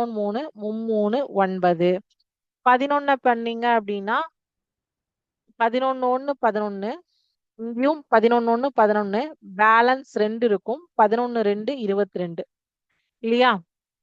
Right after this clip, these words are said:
So, மூணு ஒன்னு மூணு, முன்னாங்கு பன்னெண்டு. அப்ப இது என்னோட ஆன்சர் என்னாச்சு? மைனஸ் ஒன்னு by நாலு.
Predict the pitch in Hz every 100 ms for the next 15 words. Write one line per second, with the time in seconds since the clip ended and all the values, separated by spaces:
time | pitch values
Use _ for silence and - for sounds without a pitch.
0 | _ _ _ _ _ _ _ _ _ -
1 | 202 208 208 196 196 233 254 262 277 262
2 | 220 220 220 339 - _ - _ _ -
3 | 240 254 254 220 214 277 - 196 202 196
4 | 180 _ 220 - 220 208 208 240 254 208
5 | 220 254 - 247 226 247 233 226 180 175
6 | 190 202 220 233 262 294 - - 196 208
7 | 220 247 233 180 208 262 208 180 180 175
8 | 175